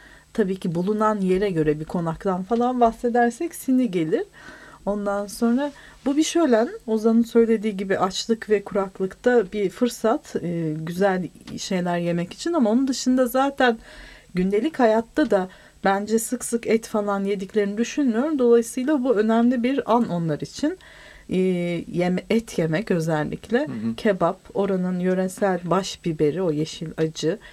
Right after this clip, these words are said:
Speaker 1: işte karpuz kesiliyor, ayran vesaire. Bir, e, kutlama anı. <clears throat> Dolayısıyla, em, o sofrada tam o geleneksel sofra düzenini gösteriyor. Sonraki sahnelerde,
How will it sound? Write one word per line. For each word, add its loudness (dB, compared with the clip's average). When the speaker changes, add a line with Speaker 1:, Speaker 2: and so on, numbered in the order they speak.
Speaker 1:
işte -2
karpuz -4
kesiliyor, -2
ayran 0
vesaire. -2
Bir, 2
e, -2
kutlama 2
anı. 0
<clears throat> -2
Dolayısıyla, 0
em, 0
o -2
sofrada 0
tam 2
o 2
geleneksel 2
sofra -4
düzenini -6
gösteriyor. -4
Sonraki -2
sahnelerde, -2